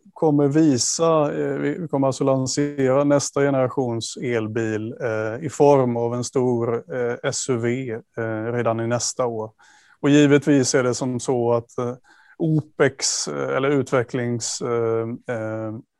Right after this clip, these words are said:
investeringarna är ju i stor del tagna för den utvecklingen. Vi är ju nu i en fas då vi verifierar och et cetera, et cetera. Eh, men så att i absoluta tal är det väl som så att när du elektrifierar hela din flotta och när du ska byta ut dina bilar mot,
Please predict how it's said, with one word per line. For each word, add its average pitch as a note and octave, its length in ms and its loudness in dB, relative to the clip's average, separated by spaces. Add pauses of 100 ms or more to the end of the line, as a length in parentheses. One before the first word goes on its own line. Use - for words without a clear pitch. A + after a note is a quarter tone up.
(320)
investeringarna B2+ 1080 0
är B2+ 160 0
ju B2 180 0
i A#2 60 0
stor A#2+ 280 -2
del A2 360 -2
tagna A2+ 680 -2
för A2+ 300 -2
den A2+ 220 0
utvecklingen. A#2+ 800 -8
Vi A#2 140 -6
är A#2+ 100 -4
ju A#2+ 120 -4
nu A#2 240 -6
i - 20 -6
en A2+ 120 -8
fas B2 360 -8
då C3 100 -10
vi A#2+ 120 -6
verifierar B2 840 -6
och C3 80 -8
et B2 80 -12
cetera, C#3 340 -10
et - 80 -18
cetera. C#3+ 400 -16 (600)
Eh, C3 400 2
men D3 380 4
så E3 100 0
att - 120 -2
i F3+ 120 0
absoluta F3 840 2
tal C3 360 2
är B2+ 60 4
det B2+ 80 2
väl B2+ 160 0
som A#2+ 200 -4
så A#2 260 0
att A#2 120 -2
när B2 160 0
du C3+ 120 4
elektrifierar B2+ 560 2
hela B2 180 2
din A#2+ 160 -4
flotta B2 340 -4
och A#2 80 -2
när A#2 100 -2
du A#2 60 -2
ska B2 140 -4
byta A#2+ 320 -4
ut A#2+ 200 -2
dina A#2+ 200 -2
bilar A2+ 380 -2
mot, A2+ 200 -6